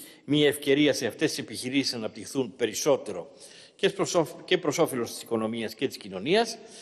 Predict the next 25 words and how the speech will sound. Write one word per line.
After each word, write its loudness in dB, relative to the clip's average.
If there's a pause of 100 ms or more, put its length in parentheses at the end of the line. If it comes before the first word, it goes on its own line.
(280)
θα 0
ψηφίσουμε -2
παρόν 6
επί -2
της -10
αρχής -4 (560)
και 4
επί 2
του -4
συνόλου, 0 (320)
με 2
επιμέρους 2
τοποθέτησή -2
μας -2
επί -12
των -4
άρθρων, 0 (480)
αντίστοιχη -2 (340)
με 2
τα 4
όσα 2 (440)
ανέπτυξα 0 (100)
παραπάνω. 2
Ευχαριστώ -4
πολύ. -14